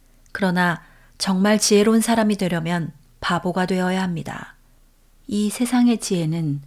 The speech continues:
하느님이 보시기에는 어리석은 것입니다. 성서에 하느님께서는 지혜롭다는 자들을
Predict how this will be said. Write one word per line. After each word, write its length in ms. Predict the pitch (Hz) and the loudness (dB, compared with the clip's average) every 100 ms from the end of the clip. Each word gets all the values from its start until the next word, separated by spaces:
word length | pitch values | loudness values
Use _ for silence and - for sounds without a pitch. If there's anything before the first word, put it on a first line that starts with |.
| - | -16
하느님이 460 | - 214 202 196 196 | -4 0 0 2 0
보시기에는 880 | 190 170 - 165 170 151 156 160 139 - | -2 -6 -4 -4 -2 -2 -2 -2 -4 -4
어리석은 540 | 170 170 175 175 185 | -4 -2 -2 -4 -4
것입니다. 720 | 185 185 190 165 143 120 - - _ _ _ - | -4 -2 -4 -4 -4 -6 -8 -14 _ _ _ -16
성서에 800 | - 185 170 180 160 160 160 156 - - _ _ | -6 -4 -4 -2 -2 -2 -4 -6 -16 -20 _ _
하느님께서는 920 | - 220 214 214 214 196 196 185 196 | 0 2 4 2 0 0 0 2 0
지혜롭다는 760 | 196 - 180 185 190 196 185 185 | -2 -2 -2 -2 -4 -2 -2 -2
자들을 500 | - 151 151 151 | -4 -6 -4 -4